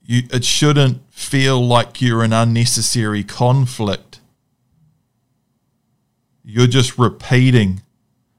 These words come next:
a process and letting a young pup gradually learn, which sometimes takes time.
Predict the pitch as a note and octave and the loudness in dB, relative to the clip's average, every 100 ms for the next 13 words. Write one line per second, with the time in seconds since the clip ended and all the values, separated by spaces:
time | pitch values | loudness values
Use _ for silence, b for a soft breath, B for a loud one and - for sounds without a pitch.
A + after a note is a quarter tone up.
0 | _ _ - A2+ - A2+ A#2+ B2 - A#2 | _ _ -8 -8 -2 2 4 2 0 -4
1 | F#2+ - - - _ _ _ _ _ - | -4 -6 -12 -16 _ _ _ _ _ -6
2 | A2 G2+ A2+ A#2+ G#2+ G#2+ G#2 A2+ A2 G2+ | -2 0 2 2 2 -2 -2 0 0 -2
3 | F#2+ C3 A2+ - _ _ _ _ _ _ | -4 -2 -2 -2 _ _ _ _ _ _
4 | _ _ _ _ _ _ _ - C3+ A#2 | _ _ _ _ _ _ _ 0 2 4
5 | B2 A#2+ A#2 G#2 G#2+ G2+ G#2 B2 B2+ A2+ | 4 2 -4 -2 -2 -4 -2 0 2 0
6 | G#2 A2 - - B2 B2 B2 A#2 A2+ G2+ | -2 -4 -4 -4 0 2 2 2 0 -2
7 | - - G#2+ - - A#2+ A2 G2 | -4 -6 -6 -6 -8 -4 -2 -4